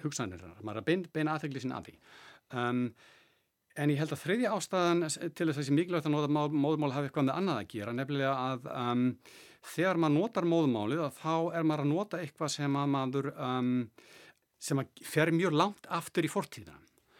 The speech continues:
Um, og maður veit ekki endilega allt um þessa fortíð. Uh, það getur verið, verið eitthvað falið manni sjálfum, eitthvað ómeðvitað, um, sem að, um, að maður, eh, skilur ekki, sem maður þekkir ekki.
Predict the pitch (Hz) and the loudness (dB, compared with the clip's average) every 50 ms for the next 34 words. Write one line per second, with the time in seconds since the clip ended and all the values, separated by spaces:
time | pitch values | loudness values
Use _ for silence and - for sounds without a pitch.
0 | - - - _ - - 120 120 120 131 135 156 135 131 123 147 139 131 120 156 | -20 -20 -20 _ -10 -6 -4 -4 -4 -4 -2 2 2 4 6 4 4 4 4 2
1 | 214 247 254 - 214 - - 165 165 165 170 - 165 147 135 - 185 185 - - | 0 0 -2 -2 -4 -4 -2 -4 -4 -4 -4 -2 0 -2 0 -2 -4 -8 -8 -12
2 | _ - 180 190 214 214 - 196 - 180 147 - 175 147 - - - - - - | _ -4 -2 -2 -2 -4 -8 -10 -8 -8 -8 -8 -10 -14 -14 -14 -16 -16 -16 -18
3 | - _ _ _ - - - - - - _ - 117 117 117 117 120 139 131 - | -20 _ _ _ -20 -20 -20 -20 -20 -20 _ -8 -6 -4 -4 -2 -4 -4 -2 -2
4 | 160 151 156 151 147 143 147 131 - 139 - - - 156 170 196 226 226 214 196 | -4 -2 0 -2 0 0 0 -2 -2 -6 -6 -4 -4 -4 -2 -2 -2 -4 -2 0
5 | 151 131 - - 131 120 117 123 120 - 143 160 185 180 135 117 123 147 196 208 | -2 -2 0 0 0 0 0 -2 -2 0 0 2 2 2 0 0 0 0 0 0
6 | 156 - - 139 120 131 151 170 170 147 131 120 117 110 101 104 101 - - 101 | -2 -2 -2 -2 0 4 4 4 4 4 2 2 0 -2 -4 -6 -8 -6 -6 -4
7 | 113 139 165 165 - 135 113 113 113 113 - - - - - - - - - - | -4 -4 -6 -6 -8 -8 -6 -6 -6 -8 -10 -20 -20 -20 -20 -20 -18 -14 -10 -6
8 | - 139 135 131 135 131 131 131 131 131 131 135 139 - 127 123 123 123 127 131 | 0 2 2 4 4 4 4 4 4 4 2 2 -2 -6 -6 -4 -2 -2 -2 -2
9 | 123 127 123 123 120 123 127 131 127 131 131 139 139 143 - - - - 151 147 | -2 -2 -2 -2 0 0 0 0 0 -2 -4 -6 -8 -8 -12 -14 -14 -14 -16 -16
10 | 151 160 160 160 - 143 143 - 190 151 - 185 156 - - - 139 139 170 180 | -14 -14 -14 -14 -14 -14 -14 -14 -14 -14 -12 -10 -12 -12 -4 2 4 4 4 4
11 | 185 202 196 - - 247 214 - _ - 147 120 110 - 117 107 107 - - 170 | 0 -4 -6 -8 -8 -10 -10 -10 _ -16 -14 -12 -10 -8 -6 -6 -8 -8 -10 -14
12 | 156 - - - 196 175 - - 220 196 | -14 -14 -12 -12 -12 -12 -12 -12 -14 -14